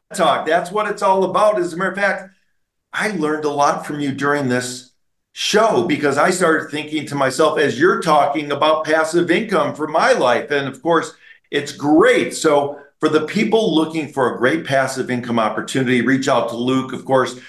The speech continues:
people that need leads, reach out to Luke. I mean,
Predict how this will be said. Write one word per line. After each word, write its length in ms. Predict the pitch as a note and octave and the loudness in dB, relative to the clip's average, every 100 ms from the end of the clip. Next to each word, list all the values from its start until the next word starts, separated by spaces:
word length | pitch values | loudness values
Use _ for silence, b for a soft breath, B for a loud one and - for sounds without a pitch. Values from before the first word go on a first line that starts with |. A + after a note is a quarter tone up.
| B B | B B
people 280 | E3 D#3+ | 2 4
that 180 | C3+ C3+ | 2 0
need 320 | C#3 D3 C#3 | 0 -2 -2
leads, 480 | A#2+ C3+ D3 D3 - | 0 2 4 2 2
reach 300 | C#3 C#3 - | 2 2 4
out 240 | D3+ C#3+ C#3 | 4 4 2
to 100 | C#3 | 0
Luke. 400 | B2+ C#3+ C#3+ C#3+ | 2 2 2 2
I 60 | |
mean, 440 | C3+ C3+ A#2+ - | 2 0 -2 -8